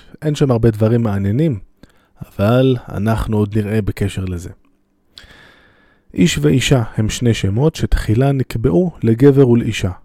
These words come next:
ואחרי כן הושאלו לכל זכר ונקבה מכל מיני בעלי החיים. הכתוב אומר, "מכל הבהמה הטהורה תיקח לך שבעה שבעה, איש ואשתו." זה כמובן מפרשת נוח. כאילו אמר, "זכר ונקבה."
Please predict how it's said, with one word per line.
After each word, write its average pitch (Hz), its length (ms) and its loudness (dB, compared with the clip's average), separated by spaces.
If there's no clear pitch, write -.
ואחרי 101 480 0
כן 160 220 2
הושאלו 135 460 2
לכל 143 360 2
זכר 120 320 0
ונקבה 117 440 -2
מכל 165 360 -2
מיני 185 340 -2
בעלי 117 340 -2
החיים. 131 360 -4
הכתוב 123 400 2
אומר, 95 220 0
"מכל 147 320 4
הבהמה 107 400 0
הטהורה 104 640 0
תיקח 117 280 -2
לך 110 300 -2
שבעה 113 420 -6
שבעה, 117 500 -6
איש 156 280 -2
ואשתו." 110 440 -4
זה 101 140 -4
כמובן 98 480 -2
מפרשת 110 540 -4
נוח. - 360 -8
כאילו 117 400 4
אמר, 165 340 0
"זכר 151 360 2
ונקבה." 143 420 0